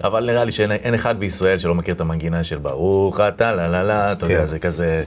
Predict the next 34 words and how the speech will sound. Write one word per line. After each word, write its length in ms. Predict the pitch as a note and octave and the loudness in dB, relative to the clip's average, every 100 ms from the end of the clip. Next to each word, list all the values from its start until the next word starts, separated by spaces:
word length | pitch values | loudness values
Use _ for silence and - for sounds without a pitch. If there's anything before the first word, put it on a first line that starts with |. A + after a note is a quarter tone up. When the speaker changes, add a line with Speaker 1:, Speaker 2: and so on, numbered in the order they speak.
| F2+ | 0
Speaker 2:
זה 120 | G2+ | 2
נכון. 240 | G2 - - | 2 0 -4
Speaker 1:
וזה 220 | D#2+ D#2 | -4 -2
מדהים, 320 | E2 D#2 C#2 C#2 - | -2 -2 -6 -12 -14
זה 80 | E2 | -10
באמת 280 | D2+ D#2+ E2 | -4 -4 -4
מדהים. 240 | D2+ D2 C#2 | -8 -8 -8
תשמע, 280 | F2 F#2+ E2 - - - - - - | -6 -4 -6 -8 -20 -20 -20 -18 -4
בגלל 120 | F#2+ | -4
שאנחנו 200 | F2 F#2 | -4 -4
מדברים 280 | E2+ E2+ E2+ | -2 -2 -2
על 100 | D2+ | -2
אורות 240 | C#2 D#2 | -2 -6
וחנוכה, 440 | D#2 D#2 C#2 A#1+ B1+ - - - - - - - - - - - | -8 -8 -10 -8 -10 -12 -20 -20 -20 -20 -20 -20 -20 -20 -20 -16
אני 140 | - D#2+ | -6 -6
נתקל 220 | - F#2+ | -2 -2
הרבה 200 | F2 F2 | 0 0
מאוד 140 | E2+ E2 | 0 0
פעמים 240 | D#2 E2 | -2 -2
במצבים, 560 | D#2+ D2 - D2+ E2+ D#2 | -4 -6 -8 -4 -4 -4
אפילו 220 | D2 - | -4 -2
גם 160 | A2+ G#2+ | -2 -2
אצלי, 240 | - D#2 | -6 -8
אתה 120 | D2 | -8
יודע, 140 | C2+ C2+ | -10 -10
בחיים 340 | - D2 D2 | -12 -12 -10
הפרטיים 680 | C#2 B1 A#1 - D2 D#2 D#2+ | -10 -12 -16 -12 -12 -8 -6
והאישיים 340 | D2+ C#2 D#2 D2 | -6 -8 -10 -10
שלי, 340 | - C#2 F#2 F2+ - - - - - - - | -10 -6 -8 -8 -18 -20 -20 -20 -20 -20 -16
של 160 | - E2+ | -6 -4
מה 100 | G#2+ | -4
שנקרא 300 | G2 F2 F#2+ | -6 -4 -2
במושגים 640 | F2+ D#2 - D2+ E2+ F2 | -2 -4 -6 -6 -4 -4
ה-, 640 | D#2 C#2+ C#2 B1+ A#1+ A#1 | -4 -8 -12 -12 -14 -14